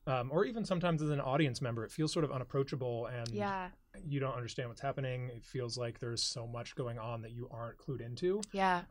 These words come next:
Speaker 1: That until you experience it as an actor and have to speak those words, you can never know really the depth and the richness of that writing, um, and those
Speaker 2: Absolutely.
Speaker 1: characters and those stories.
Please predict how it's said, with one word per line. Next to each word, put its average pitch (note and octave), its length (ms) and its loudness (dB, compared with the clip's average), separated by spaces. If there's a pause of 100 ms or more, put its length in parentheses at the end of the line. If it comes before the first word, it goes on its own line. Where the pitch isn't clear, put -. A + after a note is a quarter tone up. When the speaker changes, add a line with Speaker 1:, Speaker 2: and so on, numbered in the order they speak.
Speaker 1:
That C3 180 4
until C#3+ 440 4
you B2+ 280 2
experience B2+ 540 0
it C3 80 2
as A2+ 100 0
an B2 80 -4
actor B2+ 340 -2
and A#2 100 -2
have B2 160 -2
to C#3 60 -8
speak A#3 300 0
those B2 220 2
words, G#2 500 -4 (140)
you D#3 160 4
can D#3 200 4
never C#3+ 260 6
know B2 600 2 (140)
really B2+ 400 4
the A2 140 0 (200)
depth - 360 -2
and B2 100 -2
the A#2+ 60 -2
richness A#2 500 -2
of A#2 240 -4
that G#2+ 200 -4
writing, A2+ 400 -2 (180)
um, G3 60 8
and G3 80 6
those - 100 0
Speaker 2:
Absolutely. G3+ 380 2
Speaker 1:
characters A#2+ 480 0
and A2 80 -4
those G#2 140 -6
stories. G#2+ 460 -8